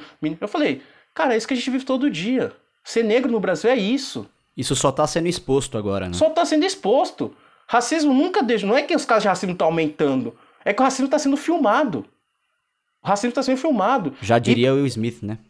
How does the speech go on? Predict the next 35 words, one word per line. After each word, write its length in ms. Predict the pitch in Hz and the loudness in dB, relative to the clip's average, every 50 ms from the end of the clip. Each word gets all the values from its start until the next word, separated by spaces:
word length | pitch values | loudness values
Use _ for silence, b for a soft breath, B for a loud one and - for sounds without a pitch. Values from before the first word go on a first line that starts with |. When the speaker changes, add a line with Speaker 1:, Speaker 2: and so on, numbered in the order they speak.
| _ _ _ _ _ - | _ _ _ _ _ -2
Speaker 1:
Já 160 | 220 233 247 | 2 2 4
diria 200 | 220 190 208 196 | 4 4 4 2
o 20 | 220 | 2
Will 80 | 262 330 | 2 0
Smith, 280 | 381 320 294 320 311 | 0 0 0 0 0
exatamente. 720 | 269 160 170 185 - 320 370 294 254 285 302 311 - 143 B B B B B | -2 -2 -4 -2 -2 0 0 0 0 0 -2 -2 -6 -8 B B B B B
Só 240 | - - - 240 285 | -8 -2 0 0 2
pra 120 | - 427 | 2 2
lembrar 300 | 349 285 202 175 175 170 | 2 2 2 2 2 2
um 60 | 156 147 | 2 2
caso, 540 | - - 170 196 247 269 185 160 143 123 - - | 0 0 2 2 2 2 0 -2 -6 -6 -8 -10
pra 80 | - | -4
falar 280 | 165 180 156 151 139 131 | 0 2 2 2 2 0
nisso, 440 | 127 160 226 302 302 - - 135 - B B B _ _ _ _ - | 0 -2 -2 -2 -4 -4 -6 -6 -6 B B B _ _ _ _ 0
eu, 200 | - 214 220 214 | 2 4 4 4
é, 300 | 214 196 202 196 190 185 | 2 2 2 2 2 0
teve 240 | 180 190 233 233 233 | 0 0 -2 0 0
o 60 | 294 | 0
caso, 240 | 294 285 233 226 - - | 2 2 2 2 2 0
por 60 | 226 | -2
exemplo, 180 | 208 208 208 180 | 0 0 -2 -2
de 60 | - | -4
espancamento 640 | - - 208 214 214 - 202 185 190 208 208 - - 185 | -4 -2 -2 0 2 0 0 0 0 -4 -4 -4 -4 0
de 60 | 170 | 2
Rodney 320 | 185 208 214 226 226 233 | 2 2 2 0 -2 -2
King. 440 | 233 - - 175 214 208 151 139 127 - _ _ - | -4 -6 -6 -4 -4 -4 -6 -10 -14 -18 _ _ -10
Não 80 | 147 | -4
sei 120 | - 233 247 | -2 0 2
se 60 | 220 | 2
já 60 | 214 | 2
ouviram 160 | 190 175 180 175 | 2 0 0 0
falar 160 | 185 156 151 | 0 0 2
desse 240 | 143 143 - - - | 0 -2 -6 -6 -2
caso? 400 | - 208 220 170 127 120 123 - _ _ _ _ _ _ | 0 2 2 2 0 -2 -10 -18 _ _ _ _ _ _
Vocês, 280 | - - 127 123 120 | -10 -8 -6 -6 -8